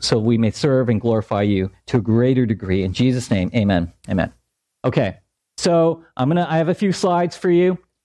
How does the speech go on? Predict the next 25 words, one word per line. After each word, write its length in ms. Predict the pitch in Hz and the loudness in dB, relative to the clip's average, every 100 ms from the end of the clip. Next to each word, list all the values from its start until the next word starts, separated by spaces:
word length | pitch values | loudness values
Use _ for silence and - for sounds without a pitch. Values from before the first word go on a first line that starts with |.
| _ | _
And 260 | 139 131 131 | -2 0 0
so 120 | - | -2
this 180 | 139 143 | -2 0
is 80 | 156 | 0
the 140 | 170 | 0
angle 560 | 175 175 170 170 165 - | 0 0 2 2 0 -2
that 260 | 131 131 - | -2 0 0
we're 180 | 135 | 0
gonna 180 | 135 143 - - | 2 0 -2 -4
take 180 | 139 | -4
for 180 | - 139 | -2 -2
this, 300 | 117 117 - - - _ | 0 -2 -6 -12 -14 _
uh, 380 | - 107 104 98 | -2 0 0 -2
this 220 | 117 117 | -2 -2
afternoon. 500 | 135 - 127 101 80 _ - | -2 0 0 0 -4 _ -6
All 80 | |
right. 120 | 104 - _ _ _ _ _ _ _ _ _ _ _ _ _ - | -6 -6 _ _ _ _ _ _ _ _ _ _ _ _ _ -8
If 140 | 180 | -2
you've 120 | 233 | 0
been 140 | 214 302 | 2 0
around 220 | 294 220 | 0 0
church 300 | - 190 147 | 0 -2 -2
for 140 | - | -2
a 60 | 139 | 0
while, 380 | 123 98 85 | 0 -2 -6